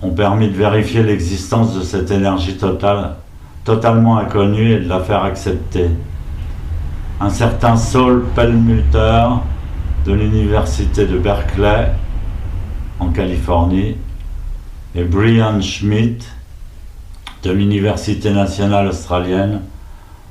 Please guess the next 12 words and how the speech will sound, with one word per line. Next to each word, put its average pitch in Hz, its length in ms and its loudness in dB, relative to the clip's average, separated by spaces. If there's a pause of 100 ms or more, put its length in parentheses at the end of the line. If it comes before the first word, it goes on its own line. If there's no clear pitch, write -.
(100)
ont 85 180 -2
observé 101 720 0
chacun 98 440 0
de 95 60 0
leur 90 200 0
côté 101 580 0 (3000)
l'explosion 107 640 2
d'une 101 220 4
étoile, 98 420 2
c'est-à-dire 90 420 -2
une 87 140 2
supernova 87 1000 0